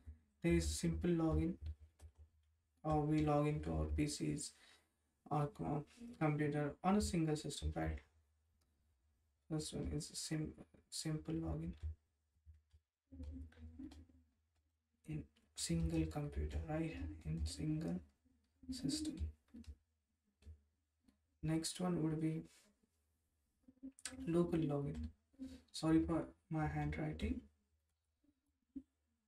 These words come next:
So in local login, we have seen a time sharing, um, system right now. So whenever user, whenever user logs into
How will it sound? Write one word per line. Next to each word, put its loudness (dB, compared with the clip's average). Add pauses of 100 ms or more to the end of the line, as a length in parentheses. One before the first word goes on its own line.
(1200)
So 0 (460)
in 8
local 6 (140)
login, 2 (120)
we 4
have 6
seen 0
a 4
time 0
sharing, -2 (440)
um, 0 (120)
system -4 (440)
right 0
now. -2 (640)
So 0
whenever 6
user, 2 (1000)
whenever -2 (1500)
user 2 (360)
logs 2
into -2